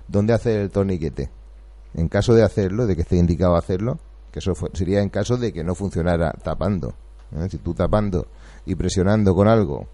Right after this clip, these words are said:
eh, ya coartas la hemorragia, no necesitas hacer más torniquete. Con eso te puede ir al centro de hospitalario de turno.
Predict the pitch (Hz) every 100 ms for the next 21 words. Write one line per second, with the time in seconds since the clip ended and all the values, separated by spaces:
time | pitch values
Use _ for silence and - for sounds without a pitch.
0 | - - 80 90 87 76 95 98 92 92
1 | 92 92 98 - 107 92 80 85 78 76
2 | 80 76 69 64 67 80 - - - 71
3 | 78 85 80 90 85 76 82 76 85 80
4 | 76 76 - - - - 85 76 85 82
5 | 76 98 104 78